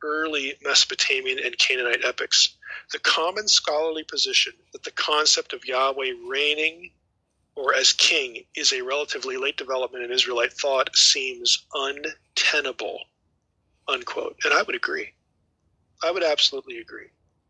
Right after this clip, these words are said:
So the point is, in Israelite cosmology, the flood waters above the earth, the waters above the firmament,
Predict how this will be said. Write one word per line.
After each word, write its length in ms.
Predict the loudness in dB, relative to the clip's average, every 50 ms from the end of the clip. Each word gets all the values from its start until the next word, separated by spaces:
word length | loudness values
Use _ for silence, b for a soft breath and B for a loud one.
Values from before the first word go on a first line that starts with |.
| _
So 120 | -4 -4 -2
the 80 | -2
point 260 | -2 -2 0 0 2 4
is, 140 | 4 4 4
in 80 | 2
Israelite 400 | 2 2 2 2 2 0 -2 0
cosmology, 640 | 0 0 2 2 2 2 2 0 2 2 0 0 -2
the 80 | -6 -4
flood 360 | -4 -4 0 0 0 0 0
waters 340 | -2 -2 -2 0 2 2 2
above 360 | 0 0 -2 -2 -2 -2 -2
the 140 | -2 -4 -4
earth, 300 | -2 -4 -6 -8 -12 -16
the 80 | -16 -12 -6
waters 260 | -4 -2 2 2 2
above 240 | 2 0 -2 -2 -2
the 80 | -4
firmament, 560 | -4 -2 -2 -2 -4 -4 -8 -8 -10 -12 -12